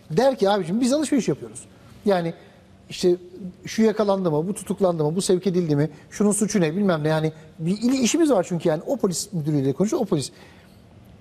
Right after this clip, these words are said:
Amerikan konsolosluğundaki, e, santral memurunun bütün polis müdürleri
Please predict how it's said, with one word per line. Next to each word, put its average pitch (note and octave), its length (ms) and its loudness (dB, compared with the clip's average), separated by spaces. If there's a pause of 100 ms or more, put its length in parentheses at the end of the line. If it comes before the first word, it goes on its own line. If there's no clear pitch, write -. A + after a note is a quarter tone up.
(180)
Amerikan F3+ 640 2
konsolosluğundaki, D3+ 1700 -2 (640)
e, D3 220 0
santral G3 420 0
memurunun D#3+ 540 -2 (640)
bütün D4 300 0
polis A#3 260 0
müdürleri D#3 440 2